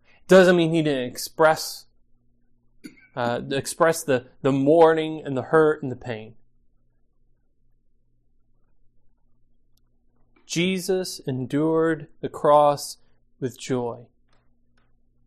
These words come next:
because there was something deeper and stronger, greater, laying on the other side of it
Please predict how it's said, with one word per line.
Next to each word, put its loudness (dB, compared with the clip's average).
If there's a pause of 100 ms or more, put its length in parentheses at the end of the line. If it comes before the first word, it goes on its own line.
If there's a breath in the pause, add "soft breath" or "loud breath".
(200)
because 0
there 0
was -4
something -6
deeper -8 (220)
and -14
stronger, -4 (960)
greater, 0 (560)
laying -2
on -6
the -10
other 0
side -2
of -10
it -16